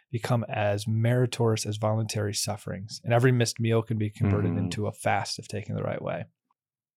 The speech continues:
Speaker 1: And so I
Speaker 2: Mm-hmm.
Speaker 1: love this because, I mean, it goes back to Father Mark Mary, the interview that I had. I think today we don't discuss enough the importance of fasting. And I don't mean food fasting. I just mean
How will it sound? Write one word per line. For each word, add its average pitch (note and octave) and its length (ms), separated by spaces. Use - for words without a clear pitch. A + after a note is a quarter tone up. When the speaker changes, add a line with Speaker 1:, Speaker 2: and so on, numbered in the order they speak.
Speaker 1:
And F#2+ 240
so F#3 80
I G3 120
Speaker 2:
Mm-hmm. B3+ 80
Speaker 1:
love F#3+ 180
this D#3+ 120
because, D3 320
I C#3+ 80
mean, C#3 220
it G#2+ 120
goes D#3+ 140
back C#3+ 140
to C3 80
Father B2+ 240
Mark A2 240
Mary, A#2+ 340
the A#2+ 80
interview A#2 280
that A2+ 140
I A2 120
had. A2+ 480
I - 60
think A#2 420
today A#2 500
we A#2 140
don't A2+ 240
discuss A2+ 500
enough G#2+ 540
the B2 100
importance A2+ 680
of G#2+ 580
fasting. D3+ 800
And - 100
I D3+ 60
don't E3+ 140
mean C#3 180
food B2+ 360
fasting. A#2+ 600
I A#2 60
just A2+ 220
mean A#2+ 320